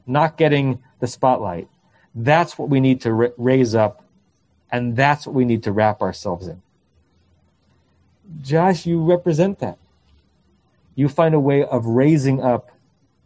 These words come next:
aspects of thinking, even aspects of Torah reading that you could very easily overlook as the, as the bo-, as the bottom dwellers. You made every pronunciation correct. As we discussed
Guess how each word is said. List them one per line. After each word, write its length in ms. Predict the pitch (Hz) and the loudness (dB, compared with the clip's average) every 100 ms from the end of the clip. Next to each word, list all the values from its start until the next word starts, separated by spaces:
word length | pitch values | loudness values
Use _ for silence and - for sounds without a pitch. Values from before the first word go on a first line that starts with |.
| _ _ _ - | _ _ _ -2
aspects 800 | 135 131 - 131 - - - _ _ _ _ - | -2 -2 -2 -2 -2 -18 -20 _ _ _ _ -8
of 140 | 120 | -6
thinking, 460 | - 175 180 196 220 _ _ _ _ _ _ _ _ _ _ - | -2 -2 -2 -4 -6 _ _ _ _ _ _ _ _ _ _ -2
even 240 | 220 220 | 2 2
aspects 440 | 180 196 - 190 - | 4 2 2 -2 -2
of 140 | - | -4
Torah 240 | - 196 185 | 2 4 4
reading 360 | 113 92 87 | 2 -2 -6
that 120 | 110 | -4
you 80 | 139 | -4
could 320 | 127 139 131 - - - | 0 -2 -4 -14 -20 -6
very 260 | 165 226 196 | 0 2 4
easily 280 | 190 165 160 | 2 4 4
overlook 520 | 156 151 151 135 123 | 4 4 4 2 0
as 160 | 110 | 0
the, 200 | 120 120 | 0 0
as 140 | 127 120 | -2 -2
the 80 | 117 | -2
bo-, 200 | 156 151 | -2 -2
as 160 | 123 | -4
the 100 | 113 | -2
bottom 420 | 107 107 151 147 120 | -2 2 2 2 0
dwellers. 480 | 98 92 85 - | -2 -2 -4 -4
You 200 | 117 117 - - _ _ _ _ _ _ _ _ _ - | -2 -2 -4 -20 _ _ _ _ _ _ _ _ _ -4
made 220 | 139 147 - | -2 -2 0
every 240 | 190 190 | 4 2
pronunciation 720 | 185 160 143 139 131 123 123 | 2 -2 -2 0 0 0 -8
correct. 340 | 110 113 95 - | -4 -2 -2 -6
As 160 | 107 | -8
we 80 | 117 | -6
discussed 560 | 117 117 147 135 - | -4 -4 0 0 -2